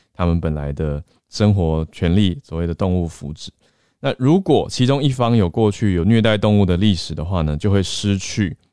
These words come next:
对宠物的监护权，或者法院会拒绝给予。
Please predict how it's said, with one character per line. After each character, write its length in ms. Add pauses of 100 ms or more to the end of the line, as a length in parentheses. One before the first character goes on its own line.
对 140
宠 220
物 120
的 120
监 220
护 200
权， 180 (120)
或 100
者 80
法 260
院 160
会 140
拒 220
绝 220
给 200
予。 220